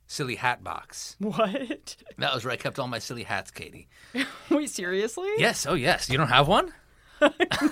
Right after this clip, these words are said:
Speaker 2: I have, like, two hats.
Speaker 1: Oh, no.
Speaker 2: They're not
Speaker 1: I mean,
Speaker 2: silly.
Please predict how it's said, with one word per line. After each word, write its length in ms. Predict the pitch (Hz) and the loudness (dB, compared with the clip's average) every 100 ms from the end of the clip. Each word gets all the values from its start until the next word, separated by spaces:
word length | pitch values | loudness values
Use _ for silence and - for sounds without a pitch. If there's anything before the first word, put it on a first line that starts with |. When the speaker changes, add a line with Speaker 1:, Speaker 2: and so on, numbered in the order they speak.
| - 277 - - - | 2 -2 -2 -12 -6
Speaker 2:
I 120 | 330 | -2
have, 180 | 339 381 | 0 0
like, 180 | 392 381 | -2 -4
two 300 | - 240 240 | -4 -4 -2
hats. 400 | - 92 - - | -4 -6 -8 -6
Speaker 1:
Oh, 200 | 151 170 | -2 -2
no. 280 | 127 175 123 - | 2 0 0 -4
Speaker 2:
They're 100 | 214 | -4
not 180 | 214 233 | -2 0
Speaker 1:
I 40 | 170 | 0
mean, 60 | |
Speaker 2:
silly. 340 | 170 190 95 | 2 2 2